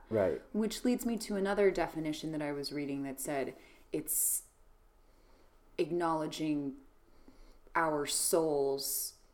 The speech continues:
Speaker 2: in acknowledgement of the souls in front of us.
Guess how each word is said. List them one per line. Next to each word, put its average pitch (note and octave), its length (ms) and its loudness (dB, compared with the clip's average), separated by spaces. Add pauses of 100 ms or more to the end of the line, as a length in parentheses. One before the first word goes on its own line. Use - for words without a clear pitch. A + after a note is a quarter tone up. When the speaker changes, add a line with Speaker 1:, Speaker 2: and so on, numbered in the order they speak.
(380)
Speaker 2:
in D3+ 400 2
acknowledgement C3+ 800 -2
of C3+ 220 -2 (100)
the C#3 100 -4
souls C3 540 0
in C3+ 140 -4
front C#3+ 240 -2
of - 100 -4 (160)
us. - 280 -4